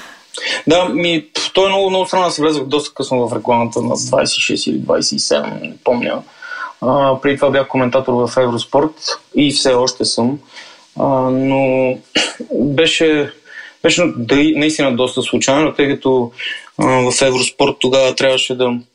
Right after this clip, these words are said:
се организира дигиталната комуникация на самата телевизия. А, и аз като най-младия, естествено, който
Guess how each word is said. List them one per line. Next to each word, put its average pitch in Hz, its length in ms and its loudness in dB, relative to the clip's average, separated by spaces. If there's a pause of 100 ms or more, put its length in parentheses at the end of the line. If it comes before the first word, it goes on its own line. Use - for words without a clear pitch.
(760)
се - 140 0
организира 127 800 0
дигиталната 120 480 -2
комуникация 117 520 0
на 113 80 -2
самата 120 320 -2
телевизия. 170 580 2 (680)
А, 143 380 2
и 147 100 2
аз 147 200 0
като - 160 -4
най-младия, 120 580 2
естествено, 117 640 -2
който 120 260 -2